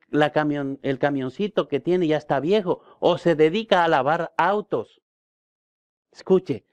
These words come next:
se dedica a lavar autos, a hacer el detailing. Pero ¿cuántas veces ha pensado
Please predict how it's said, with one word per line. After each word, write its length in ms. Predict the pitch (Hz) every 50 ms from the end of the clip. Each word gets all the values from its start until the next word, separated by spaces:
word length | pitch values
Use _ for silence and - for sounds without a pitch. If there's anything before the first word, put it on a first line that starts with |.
| _ _ _
se 180 | _ - 156 139
dedica 480 | 147 143 139 175 180 175 - 175 170 156
a 40 |
lavar 380 | 143 131 120 117 127 143 151 156
autos, 540 | 147 147 156 151 156 147 - 170 170 - _ _ _ _ _ _
a 80 | 131 127
hacer 220 | - - 147 147
el 140 | 143 131 117
detailing. 840 | 123 139 139 - - 160 170 180 190 190 180 170 147 120 107 101 - _ _ _ _ _ _ _ _ _ _
Pero 220 | - 151 143 156 -
¿cuántas 480 | 175 190 208 208 175 - 185 165 165
veces 320 | 180 208 208 - 202 170 180
ha 140 | 170 170 -
pensado 640 | 165 147 139 - - 196 208 196 165 156 160 -